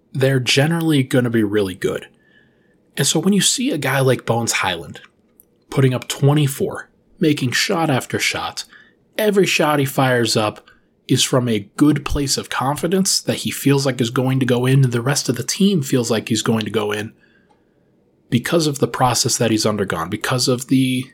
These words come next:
shooting talent that he has, the fact that he's earned it, for sure. I've been really impressed with Bones. He's somebody who, in, in a normal situation,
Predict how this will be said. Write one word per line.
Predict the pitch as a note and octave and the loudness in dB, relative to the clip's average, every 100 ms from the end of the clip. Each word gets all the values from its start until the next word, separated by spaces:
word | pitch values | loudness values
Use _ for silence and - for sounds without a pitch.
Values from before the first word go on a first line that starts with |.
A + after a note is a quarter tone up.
| _ _ _ _ _ _ _ _ | _ _ _ _ _ _ _ _
shooting | - B2+ C3+ C3+ | -2 2 2 2
talent | C3 C#3 C#3+ | 0 0 0
that | C#3+ | 0
he | C#3+ | 0
has, | A#2 D3+ - - - _ _ _ _ _ _ _ _ | 0 -4 -6 -8 -10 _ _ _ _ _ _ _ _
the | C#3 | -2
fact | F3+ E3+ | 0 0
that | - | 2
he's | C#3+ C3+ | 4 4
earned | E3+ G2 | 2 0
it, | D#2+ - - _ | -4 -10 -20 _
for | - C3 C#3 | 2 4 4
sure. | - B2 - - _ _ _ _ _ _ _ _ _ _ _ _ _ _ _ _ _ - | 2 -2 -6 -12 _ _ _ _ _ _ _ _ _ _ _ _ _ _ _ _ _ -4
I've | G3+ | 2
been | A3 G3+ | 2 4
really | F#3+ E3+ | 2 2
impressed | C3+ B2+ - | 2 0 0
with | A2 - | -4 -4
Bones. | E2+ D2 - - _ _ _ _ _ _ _ _ | -8 -10 -14 -14 _ _ _ _ _ _ _ _
He's | - - F#3+ - | -4 2 4 4
somebody | - G3+ F#3+ D#3+ D3+ | 0 0 0 0 0
who, | - C#3+ C3 B2 B2+ - _ _ - _ _ _ _ _ | 0 2 4 2 -2 -8 _ _ -20 _ _ _ _ _
in, | F#3+ F#3+ | -4 0
in | F#3+ | 4
a | F#3 | 4
normal | F3 E3 F#3+ G3+ G3 | 4 4 4 4 0
situation, | - D3 - G#2 F2+ - | 0 0 0 -2 -2 -6